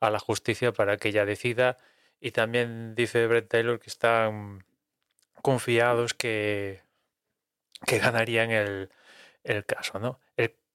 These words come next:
también recordar que, evidentemente, como suele ser habitual en este tipo de acuerdos,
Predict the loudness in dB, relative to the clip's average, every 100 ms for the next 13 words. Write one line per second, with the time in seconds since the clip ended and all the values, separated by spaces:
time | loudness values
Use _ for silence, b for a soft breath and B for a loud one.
0 | _ 0 2 2 4 4 4 2 2 2
1 | 2 0 0 0 0 0 -2 -2 -2 0
2 | 0 0 -2 -4 -6 -6 -4 -4 -2 0
3 | 0 0 -2 -2 -4 -6 0 4 4 4
4 | 2 2 0 -4